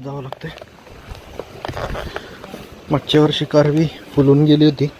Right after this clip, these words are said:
पूर्ण झाडी को-, खाली कोलॅप्स झालेली आहे आता.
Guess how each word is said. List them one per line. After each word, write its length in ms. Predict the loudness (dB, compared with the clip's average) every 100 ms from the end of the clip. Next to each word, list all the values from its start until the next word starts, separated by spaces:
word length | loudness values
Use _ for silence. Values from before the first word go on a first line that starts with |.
| -20 -20 -20 -20 -20 -20 -20 -14 -6
पूर्ण 260 | -2 0
झाडी 260 | 2 4 2
को-, 400 | -2 -16 -16 -6
खाली 120 | -2 -2
कोलॅप्स 360 | 2 2 2
झालेली 340 | 2 0 2 2
आहे 80 |
आता. 40 | 2